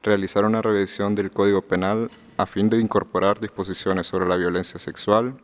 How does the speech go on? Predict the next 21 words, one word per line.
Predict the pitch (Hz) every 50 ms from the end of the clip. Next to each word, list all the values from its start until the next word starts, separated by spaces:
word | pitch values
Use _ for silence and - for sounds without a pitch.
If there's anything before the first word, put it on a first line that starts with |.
| _ _
en | - 104
consonancia | 90 - 95 - - 92 87 92 95 95 - - 110 104 104 - - -
con | - - 95
las | 87 90
normas | 98 95 98 98 101 104 104 101 101
internacionales, | 104 90 - - 90 82 - - 90 87 85 87 85 - - - - _ _ _ _ _ _ _ _ _ _ - - - - - - - - - - - - - -
asignar | 101 - - 101 98 98 98 101
los | 107 107 104
recursos | 104 101 - - 104 92 - 107 92
humanos, | 98 85 90 98 - - - - - - - - _ _ -
técnicos | 104 98 95 87 85 80 - - - - -
y | 87
financieros | - - 92 92 85 82 - - 95 98 107 107
necesarios | 107 98 - - 90 - - 92 95 98 95
para | - 101 98 95
el | 95
fortalecimiento | - - 92 90 - 95 90 85 - - 87 87 92 92 - 101
de | 95
la | 98
oficina | - - - - - - 101 101 101 98 95 90 - - _ _ _ _ _ _ _ _ _
del | 104 95 92 87 -